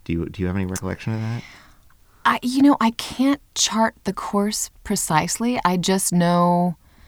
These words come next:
Speaker 2: that I, from the very first moment, I think, um, Wait Until Dark was one of my play-, first plays that, um, I worked with on, uh, at the University of Northern Iowa Theater Company. D. Terry Williams was the director.
Speaker 1: Okay.
Speaker 2: And,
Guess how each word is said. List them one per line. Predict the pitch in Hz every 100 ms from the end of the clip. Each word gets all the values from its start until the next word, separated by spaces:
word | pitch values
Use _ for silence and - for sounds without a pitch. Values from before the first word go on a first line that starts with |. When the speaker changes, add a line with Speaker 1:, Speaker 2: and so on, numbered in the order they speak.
| - - -
Speaker 2:
that | 147 151 151 143 - _ -
I, | 156 151 151 147 147 143
from | - 170 160
the |
very | 147 139 165 185
first | - 180 170 -
moment, | 160 165 160
I | -
think, | - 196 190 - - _ _ _ _ _ -
um, | 165 151 156 123
Wait | 160 185
Until | 185 190 170
Dark | 160 151 160
was | 160 156
one | 156
of |
my | 151 143
play-, | - - 151
first | - 156 143
plays | - 151 143 151
that, | 143 -
um, | 147 139 139
I | - 143 78
worked | 147 143 -
with | 143
on, | 131 135 135 -
uh, | 143 127
at | 104 131
the |
University | 135 139 131 131 139
of |
Northern | 139 135 139
Iowa | 131 127 123
Theater | - 135 127
Company. | 127 127 123 127 139 - _
D. | 170
Terry | 170 196 165 156
Williams | 151 139 135 143
was | 139 143
the |
director. | 143 135 120 - 127 139 - - - - - -
Speaker 1:
Okay. | 95 90 95
Speaker 2:
And, | 165 165 165 156